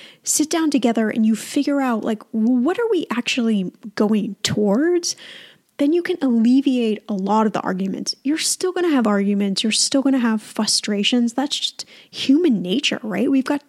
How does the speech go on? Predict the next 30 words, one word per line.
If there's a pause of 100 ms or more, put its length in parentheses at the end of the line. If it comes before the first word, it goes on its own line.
(100)
two
different
people (340)
with
two
totally
separate (800)
outlooks
on
life,
personalities,
you
name
it,
right? (760)
So
it's,
it's
rife
for
conflict. (640)
But (600)
if
you
can
come
together (100)
once
a
week